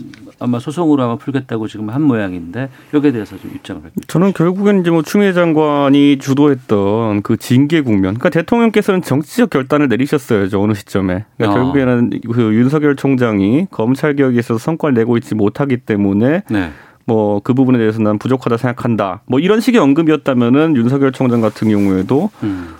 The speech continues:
Speaker 2: "어, 그래, 그러면 대통령이나 불신임했네, 물러나야지." 이런 생각을 할 수도 있었을 겁니다.
Speaker 1: 네.
Speaker 2: 근데 지금은 오만 가지 수단을 동원해가지고 자신의 가족들에 대한 공격을 자행하고,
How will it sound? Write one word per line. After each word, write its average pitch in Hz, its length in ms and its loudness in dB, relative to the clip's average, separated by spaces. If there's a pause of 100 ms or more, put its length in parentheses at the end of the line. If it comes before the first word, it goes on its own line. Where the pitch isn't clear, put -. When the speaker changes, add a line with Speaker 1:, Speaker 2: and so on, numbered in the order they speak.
(140)
Speaker 2:
"어, 170 120 -2
그래, 220 220 0
그러면 196 280 2
대통령이나 165 480 0
불신임했네, 143 640 2
물러나야지." 127 520 2
이런 139 160 2
생각을 160 260 0
할 151 80 -4
수도 - 120 -2
있었을 127 320 -2
겁니다. 101 500 0
Speaker 1:
네. 95 260 -2
Speaker 2:
근데 180 180 -2
지금은 160 760 2 (540)
오만 240 420 4
가지 220 220 2
수단을 196 340 0
동원해가지고 135 1120 0
자신의 131 680 0
가족들에 156 540 -2
대한 131 200 2
공격을 110 460 0
자행하고, 104 880 -2